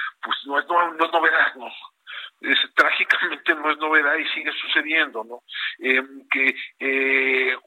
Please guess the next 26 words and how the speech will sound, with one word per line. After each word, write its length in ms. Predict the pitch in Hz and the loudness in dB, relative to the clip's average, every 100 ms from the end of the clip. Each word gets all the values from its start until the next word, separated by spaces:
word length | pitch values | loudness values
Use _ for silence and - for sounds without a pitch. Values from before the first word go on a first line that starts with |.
| - | -18
un 200 | 151 165 | -12 -4
grupo 260 | 170 - | -2 -2
criminal 580 | - 160 151 160 165 175 | -2 -2 -2 -2 2 4
responda 560 | - - - 147 151 143 | 2 -2 -2 -4 2 2
a 40 | |
un 140 | 143 147 | 2 -2
operativo 500 | 143 - 131 - 156 | -4 2 2 2 -2
para 180 | - 117 | 0 2
detener 320 | 117 - 127 147 | 0 -2 2 2
a 60 | 147 | 2
su 160 | 147 | 0
líder 300 | 147 147 110 - - - - _ - | -2 2 2 0 -8 -12 -16 _ 0
por, 240 | 127 131 | 2 4
eh, 220 | 123 120 - | 2 -2 -6
con, 320 | 120 123 120 - - | -6 -6 -6 -6 -4
eh, 400 | 123 127 123 - - - | 0 2 2 -2 -12 -4
ataques 460 | - - 156 - 156 | -2 2 2 2 2
a 60 | |
la 120 | 143 135 | 2 2
población 440 | 139 135 - 151 | 2 2 2 0
civil, 320 | 147 151 170 - - _ _ _ | 0 0 0 -2 -16 _ _ _
pues 200 | - 180 - | -6 -2 0
es 60 | |
lo 140 | 147 151 | 0 0
que 100 | 113 | 0
vimos, 340 | 117 123 135 | -2 -4 -4